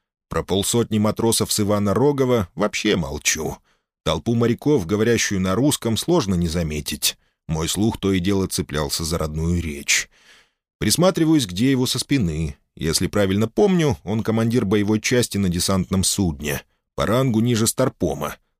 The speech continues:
но, видимо, последний сейчас как раз и присматривает за кораблем в отсутствие капитана. Лазуренко сразу понял, что к чему, и открыл папки, лежащие на столе. Вставил один наушник себе, а второй протянул Дееву.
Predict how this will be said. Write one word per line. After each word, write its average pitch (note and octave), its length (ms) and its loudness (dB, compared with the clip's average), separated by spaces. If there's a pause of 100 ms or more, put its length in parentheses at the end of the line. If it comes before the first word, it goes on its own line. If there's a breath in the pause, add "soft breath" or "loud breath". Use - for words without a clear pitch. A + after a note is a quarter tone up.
но, F2+ 100 2
видимо, B2+ 400 2
последний G#2+ 540 0
сейчас F#2+ 380 0
как F#2 180 -2
раз F#2 180 2
и G2 40 -2
присматривает F2 680 -2
за E2+ 120 -2
кораблем F#2 480 0
в E2 60 0
отсутствие E2 540 -6
капитана. D2 760 -6 (640)
Лазуренко F#3 500 2
сразу D#3+ 320 2
понял, D#2+ 300 -2
что - 180 -4
к - 60 -10
чему, D3+ 400 2 (100)
и - 60 -2
открыл D#3 380 0
папки, F#2+ 400 -2
лежащие E2+ 480 0
на E2+ 80 0
столе. D2+ 540 -4 (340)
Вставил G2 340 0
один F#2 300 0
наушник E2+ 400 -4
себе, G#2+ 480 0 (140 soft breath)
а G2+ 80 -4
второй D3 260 0
протянул A#2+ 420 -2
Дееву. D2 600 -6